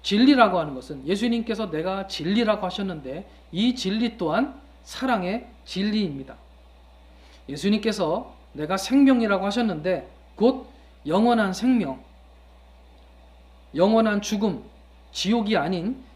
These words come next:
영원한 생명, 이것은 예수님께서 직접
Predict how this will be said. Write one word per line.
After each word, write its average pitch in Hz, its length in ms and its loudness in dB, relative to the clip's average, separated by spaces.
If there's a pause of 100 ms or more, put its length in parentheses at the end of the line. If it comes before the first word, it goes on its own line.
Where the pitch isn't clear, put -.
(140)
영원한 202 380 2
생명, 226 440 0 (320)
이것은 190 380 -2
예수님께서 202 760 -2 (180)
직접 226 720 2